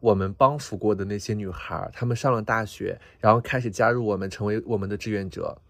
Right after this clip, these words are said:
或者成为我们的阅捐人，开始去，呃，资助我们，去帮助更多之前像她那样的女孩。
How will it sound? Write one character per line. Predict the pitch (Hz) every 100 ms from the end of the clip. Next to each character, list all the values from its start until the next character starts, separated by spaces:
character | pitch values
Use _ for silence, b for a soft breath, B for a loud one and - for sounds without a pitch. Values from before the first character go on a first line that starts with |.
| _ _ _
或 | -
者 | 123
成 | 107 110
为 | 113
我 | 104
们 | 98
的 | 104 101
阅 | 120 127
捐 | 107 120 120 117
人， | 98 95 95
开 | 117 113
始 | 107
去， | - 113 104 B B B -
呃， | 107 104
资 | - 127
助 | 147 123
我 | 104
们， | 92 95 98
去 | - 113 - _
帮 | 120 123
助 | 127 117 - - -
更 | - 160
多 | 139 135
之 | - 165
前 | - 104
像 | 120 107
她 | 101
那 | 104
样 | 98
的 | 95
女 | 98
孩。 | - -